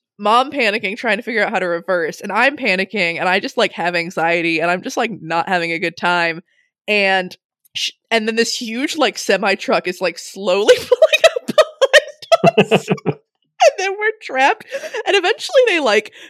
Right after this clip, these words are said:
Speaker 1: opened the gate 'cause <laughs> we couldn't figure it out.
Speaker 2: <laughs> You
Speaker 1: And
Speaker 2: just, yeah.
Speaker 1: I,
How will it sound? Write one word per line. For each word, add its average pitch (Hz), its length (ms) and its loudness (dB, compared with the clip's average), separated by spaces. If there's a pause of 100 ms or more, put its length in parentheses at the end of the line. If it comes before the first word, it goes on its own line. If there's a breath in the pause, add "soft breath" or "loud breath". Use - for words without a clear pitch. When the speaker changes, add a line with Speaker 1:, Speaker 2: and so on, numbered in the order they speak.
(220 loud breath)
Speaker 1:
opened 233 320 2
the 190 80 0
gate 185 300 0
'cause - 320 -6
<laughs> 370 40 0
we - 40 -2
couldn't - 520 0
figure 254 300 -2
it 190 80 0
out. 196 300 0 (120)
Speaker 2:
<laughs> - 160 -20
You 180 100 6
Speaker 1:
And 190 200 4
Speaker 2:
just, - 260 -2 (100)
yeah. 160 260 2 (420)
Speaker 1:
I, 453 160 0